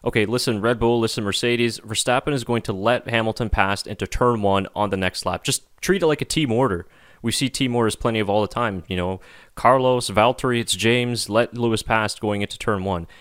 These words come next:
And then that way you can avoid all this. Why, why are you leaving it up to them to allow them to play these cat and mouse games of,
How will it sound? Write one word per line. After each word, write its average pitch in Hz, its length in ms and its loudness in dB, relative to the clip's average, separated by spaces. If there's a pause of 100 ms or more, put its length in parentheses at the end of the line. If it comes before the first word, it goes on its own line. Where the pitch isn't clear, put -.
And 139 120 -2
then 135 120 2
that 160 200 2
way 123 120 2
you 127 120 -2
can 151 140 -2
avoid 139 340 2
all 87 200 0
this. 90 240 -6
Why, 80 200 -6
why 123 220 2
are 175 60 0
you 165 160 -4
leaving 143 340 -2
it 117 80 2
up - 160 0
to 107 80 -2
them 110 320 0
to 95 340 -2
allow 104 240 2
them 104 140 -2
to 95 60 -2
play 110 240 -2
these 98 200 -4
cat - 240 0
and 107 100 -8
mouse 95 220 -2
games 110 380 0
of, 87 160 0